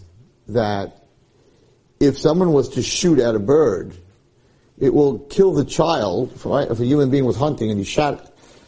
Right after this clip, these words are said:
the, the baby would get it first, and then the mother. So if he, if he, the, the baby sort of protecting the mother. But the eagle, since it flies the highest,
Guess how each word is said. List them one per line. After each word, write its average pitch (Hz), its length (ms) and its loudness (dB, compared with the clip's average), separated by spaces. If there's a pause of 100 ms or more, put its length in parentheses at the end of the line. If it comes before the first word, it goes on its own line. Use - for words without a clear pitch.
(140)
the, - 220 -6 (240)
the 113 120 -2
baby 135 440 2
would 110 180 0
get 117 160 2
it 90 100 -4
first, - 600 -6 (680)
and 110 200 -4
then 131 240 0
the 113 80 0
mother. 104 380 -4 (320)
So - 160 -4
if - 60 -6
he, 113 140 -2
if - 200 -8
he, 113 100 -4 (260)
the, 113 80 -4
the 104 280 -4
baby 143 360 2
sort 131 220 0
of 127 200 -2 (360)
protecting 127 460 -2
the 113 60 -2
mother. 104 400 -4 (1080)
But 120 180 -2
the 139 100 2
eagle, 117 720 0 (720)
since - 360 -6
it 120 80 -4
flies 127 420 -2
the 110 80 -2
highest, 117 880 -6